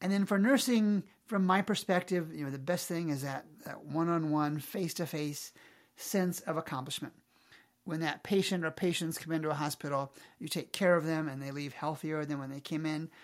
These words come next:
There's certainly a sense of accomplishment associated with that. And then on the worst thing from my perspective and having listened to nurses over the years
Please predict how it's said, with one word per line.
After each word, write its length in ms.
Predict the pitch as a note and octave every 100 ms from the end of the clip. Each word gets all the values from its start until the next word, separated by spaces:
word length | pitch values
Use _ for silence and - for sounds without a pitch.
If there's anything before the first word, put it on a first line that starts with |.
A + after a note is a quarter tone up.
| -
There's 140 | C4 -
certainly 360 | A#3+ E3+ D#3
a 60 | D3+
sense 340 | - D3+ C#3+
of 60 | B2+
accomplishment 720 | - C#3+ C3+ C#3+ - C3 - _ _ -
associated 560 | D#3+ A#3+ A#3+ - B2+
with 100 | B2+
that. 200 | C#3 C#3 _ _ _ _ - - - - _
And 140 | - G#3
then 260 | A3 G#3
on 420 | G#3+ F#3+ G3 F#3 D#3+
the 80 |
worst 380 | F3 F#3+ A#3+ -
thing 260 | A3 G#3+ G#3+
from 200 | G3 E3
my 160 | E3+
perspective 580 | F3 F#3+ - E3+ - E3
and 100 | D#3
having 380 | D#3 D#3+ D#3 D3+
listened 280 | D#3 D3+ E3
to 80 | D3
nurses 340 | D3+ D3 D3+
over 160 | D#3 D3
the 80 | D#3
years 400 | D3+ C#3+ C#3+